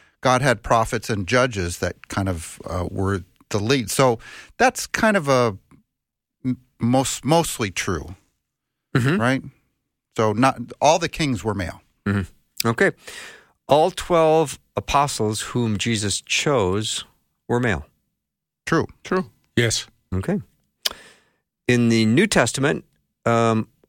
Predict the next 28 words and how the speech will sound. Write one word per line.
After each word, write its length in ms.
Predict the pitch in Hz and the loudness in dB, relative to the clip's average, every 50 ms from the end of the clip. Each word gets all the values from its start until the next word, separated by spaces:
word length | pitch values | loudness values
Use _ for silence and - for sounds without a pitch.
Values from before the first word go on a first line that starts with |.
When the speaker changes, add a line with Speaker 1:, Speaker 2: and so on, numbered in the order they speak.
| _ - | _ -2
Speaker 2:
only 360 | 135 151 175 170 156 151 139 | 0 2 2 2 2 2 2
men 260 | 127 131 139 147 151 | 2 2 2 2 2
were 160 | 131 123 110 110 | 2 2 4 4
authorized 520 | 123 139 - - 123 104 101 101 92 - _ _ _ | 2 2 2 2 2 2 2 2 0 -4 _ _ _
by 240 | 113 113 123 160 180 | 2 4 4 4 4
God 440 | 165 180 185 156 117 110 117 117 - | 4 4 6 6 4 2 0 -2 -8
to 80 | - 104 | -10 -6
be 140 | 95 104 | -2 -2
appointed 540 | 104 95 - - 123 120 117 - 120 - - | -2 -2 -4 -6 -4 -4 -2 -2 -4 -4 -2
as 260 | - 98 101 104 107 - _ _ _ | -2 -2 -2 -2 -4 -8 _ _ _
elders. 420 | - 127 131 113 - - - - - - _ _ _ _ _ _ _ _ _ _ _ _ | -2 -2 -2 -2 -6 -12 -14 -16 -16 -16 _ _ _ _ _ _ _ _ _ _ _ _
Speaker 1:
True. 240 | - - 120 85 - - _ _ _ _ _ _ _ _ _ _ _ _ _ _ _ _ _ _ | -4 -2 -2 -4 -4 -12 _ _ _ _ _ _ _ _ _ _ _ _ _ _ _ _ _ _
Speaker 2:
Okay. 200 | 95 95 - - - 107 - _ _ _ _ _ _ _ _ _ _ _ _ _ _ _ _ - - - - - _ _ _ _ - | -14 -12 -12 -14 -14 -16 -20 _ _ _ _ _ _ _ _ _ _ _ _ _ _ _ _ -10 -10 -10 -18 -20 _ _ _ _ 0
Um, 540 | 107 110 110 110 110 110 107 107 104 - - _ _ _ _ _ _ _ _ - | 2 2 4 4 2 2 2 0 -2 -4 -8 _ _ _ _ _ _ _ _ -2
no 580 | 110 113 123 143 160 165 175 180 185 180 - _ _ | 0 2 2 4 4 4 4 2 0 -2 -8 _ _
woman 400 | 117 113 113 127 143 151 147 139 | -6 -2 0 0 0 2 2 2
in 80 | 131 | 2
the 60 | 120 101 | 0 2
Bible 360 | 95 104 107 110 110 117 107 | 2 2 2 2 2 0 0
was 160 | 107 104 - | 0 -2 -2
ever 280 | - - 113 104 107 98 | -2 -2 0 0 0 -2
called 440 | - - - 120 113 113 110 104 - | -4 -4 -2 0 2 2 0 -2 -6
to 140 | - - 104 | -6 -6 -2
the 200 | 92 98 92 - - _ _ _ | -2 -2 -4 -4 -8 _ _ _
public 540 | - - - - - - 160 123 - _ - - _ _ _ | -4 0 0 0 2 2 0 0 0 _ -14 -20 _ _ _
office 440 | - 90 90 90 - 131 113 - - - - | 0 0 0 0 -2 -4 -4 -4 -8 -8 -4
as 300 | 117 110 107 110 98 - - _ - | -2 0 0 0 -2 -6 -10 _ -12
priest 580 | - - - 202 220 - - - - - - | -12 -6 -4 -2 -2 -2 -2 -4 -6 -6 -8